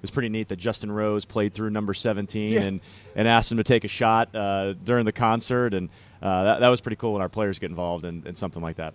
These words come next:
Speaker 2: Well, you talk about that. We, we sa-, we had Jim Furyk, who's the, uh, upcoming Ryder Cup, uh, uh, American, uh, captain, and he was kinda presenting things yesterday.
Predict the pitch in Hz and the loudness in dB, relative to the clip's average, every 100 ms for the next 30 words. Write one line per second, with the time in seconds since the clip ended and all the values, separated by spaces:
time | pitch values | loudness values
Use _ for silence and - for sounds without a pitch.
0 | - 196 208 185 202 185 151 160 175 165 | -6 -2 0 0 0 0 0 2 0 0
1 | 151 135 131 165 151 131 131 143 135 135 | -4 -4 -4 -2 -2 -2 -2 -2 0 -2
2 | 117 - 165 175 165 156 143 131 - 131 | -4 -4 0 0 -2 -4 -4 -4 -2 0
3 | 120 127 - 135 117 139 151 - 147 143 | 0 -2 -4 -4 -2 -2 -4 -4 -4 -2
4 | 127 120 - 117 113 110 113 117 139 139 | -2 -4 -6 -6 -6 -6 -6 -6 -4 -6
5 | 143 120 107 - 156 151 175 165 156 123 | -6 -6 -8 -6 -6 -4 -2 -2 -2 -4
6 | 123 135 151 165 147 139 135 143 135 139 | -4 -6 -6 -6 -6 -6 -4 -4 -4 -6
7 | 127 139 147 135 | -4 -4 -2 -6